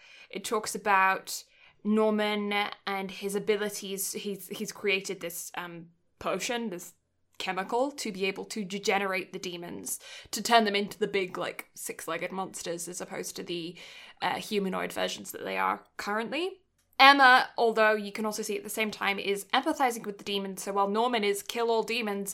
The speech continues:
Emma is, they're just trying to survive like we are, and you can see them about to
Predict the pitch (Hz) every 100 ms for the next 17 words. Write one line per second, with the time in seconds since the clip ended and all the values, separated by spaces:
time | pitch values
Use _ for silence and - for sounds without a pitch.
0 | - 196 196 196 190 190 185 - - -
1 | - 196 208 202 202 208 - 196 190 190
2 | 185 190 185 185 190 196 240 180 180 202
3 | - 185 190 185 196 196 202 - 190 190
4 | 190 190 190 220 233 214 202